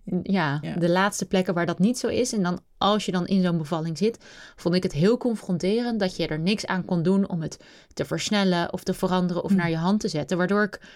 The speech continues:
Speaker 1: eigenlijk nooit geleerd had hoe je daarmee moet omgaan met zo'n situatie.
Speaker 2: Ja.
Speaker 1: En dus gewoon naar de kortste uitweg zocht. En dat was smeken om een keizersnee of denken, "Ik wil gewoon dood, ik wil dat het stopt." Het is, vond ik, ik vond het zo overweldigend. Uiteindelijk kijk ik er heel goed op terug.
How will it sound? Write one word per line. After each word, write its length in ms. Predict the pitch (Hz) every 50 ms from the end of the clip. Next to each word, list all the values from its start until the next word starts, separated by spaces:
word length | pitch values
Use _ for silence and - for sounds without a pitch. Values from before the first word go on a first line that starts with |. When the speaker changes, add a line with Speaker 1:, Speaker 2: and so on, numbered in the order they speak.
| - - _ _ _ _ _ _ _ _ _ _ _
Speaker 1:
eigenlijk 420 | - 226 277 320 339 - 247 196
nooit 240 | 190 196 202 202 -
geleerd 360 | - - 190 190 226 247 262 254
had 120 | 185 175
hoe 160 | 175 180 214
je 60 | 214 202
daarmee 280 | 196 196 190 185 185
moet 180 | 175 170 170 -
omgaan 380 | 233 285 330 320 - - 156 147
met 160 | 151 - -
zo'n 160 | - 175 165
situatie. 640 | 147 - 185 - 160 156 - - - - - - - -
Speaker 2:
Ja. 100 | 240 208 - - - -
Speaker 1:
En 140 | - 196 196
dus 200 | 185 220 208 - - _
gewoon 240 | - - 214 214 202
naar 220 | 208 196 165 - - _ _
de 260 | - - - 196 214 202
kortste 460 | - - 294 302 294 - - - -
uitweg 420 | 196 202 202 - 160 147 147 -
zocht. 300 | - - 160 147 - -
En 100 | 196 185
dat 140 | 185 190 -
was 300 | 196 190 190 185 - - - - - - - - - - - - _ -
smeken 540 | - - - 220 220 233 233 - - -
om 80 | - 180
een 100 | 170 160
keizersnee 720 | - 202 220 247 254 262 240 - - 233 220 220 214 - - - _ _
of 180 | - 233 180
denken, 300 | 185 202 190 185 190 -
"Ik 100 | 185 180
wil 120 | 180 190 180
gewoon 180 | - 190 185
dood, 180 | 180 190 - -
ik 80 | 196
wil 140 | 165 208 202
dat 100 | 180 170
het 160 | - 170 -
stopt." 320 | - - - 190 165 - -
Het 100 | - -
is, 160 | - - -
vond 220 | - - 185 160 -
ik, 60 | 151
ik 100 | - - -
vond 120 | 196 185
het 120 | 175 - -
zo 160 | 202 196 185
overweldigend. 680 | - 170 156 - 170 180 185 185 156 - - 196 - - -
Uiteindelijk 400 | 185 175 - 185 196 196 185 -
kijk 120 | 190 180
ik 100 | 180 -
er 60 | 180
heel 160 | 160 170 185
goed 200 | 185 185 185 -
op 100 | 170 147
terug. 400 | - 165 180 185 254 320 - -